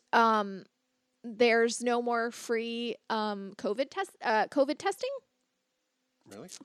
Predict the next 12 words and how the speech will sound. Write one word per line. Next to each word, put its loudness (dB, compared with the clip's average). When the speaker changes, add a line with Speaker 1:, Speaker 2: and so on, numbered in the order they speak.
Speaker 1:
Yes. -2
Speaker 2:
No, -16
none? -12
Speaker 1:
Biden -6
nixed -6
that. 0
Um, 6
Speaker 2:
Are -10
you -10
talking -8
about -4
the, -8